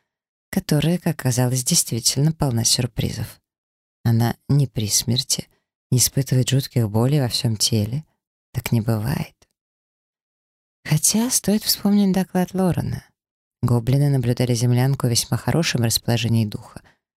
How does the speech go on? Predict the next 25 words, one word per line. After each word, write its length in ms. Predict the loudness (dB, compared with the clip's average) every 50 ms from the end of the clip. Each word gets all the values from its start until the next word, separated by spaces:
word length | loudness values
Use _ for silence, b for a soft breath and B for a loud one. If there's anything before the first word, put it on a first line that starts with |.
| _ _ _ _ 0
и 60 | 0
не 100 | 2 2
было 180 | 2 2 0 0
похоже, 400 | -2 -4 -4 -2 0 2 2 2
что 180 | 2 2 0
она 100 | 0 0
испытывает 560 | 0 -2 -2 -4 -6 -4 -2 0 0 0 -2
хоть 180 | -2 -6 -8 -6
какой-то 460 | -6 -8 -6 -2 -2 -2 -2 -4 -6
дискомфорт. 920 | -4 -2 -2 -2 -2 -2 -2 -2 -2 -2 -4 -6 -6 -6 -8 -10 -14 -20 -20 _ _ _ _ _ _ _ _ _ _ _ _ _ _ _ _ _ _ _ _ _ -14
«Кто 380 | -14 -12 -4 0 2 2 4
же 160 | 4 2 2
ты 140 | 0 -2 -4
тогда, 340 | -2 -2 -2 -2 0 0 2
маленькая 560 | 4 4 4 4 2 2 0 0 0 0 -2
птичка? 640 | -2 -2 -6 -6 -6 -6 -6 -10 -16 _ -18 -18 -18 _ _ _ _ _ _ _ _ _ _ _ _ _ _ _ _
Впрочем, 360 | _ _ -2 -2 0 0 0 0
я 60 | 0
скоро 280 | 0 0 0 0 0
раскрою 480 | 2 2 0 0 0 -2 -2 -2 -2 0
все 220 | 0 0 -2 -2
твои 220 | -2 -4 -4 -4 -2
тайны 340 | -2 0 0 2 2 2 2
и 40 |
узнаю, 500 | 2 0 0 0 2 0 0 -2 -4 -10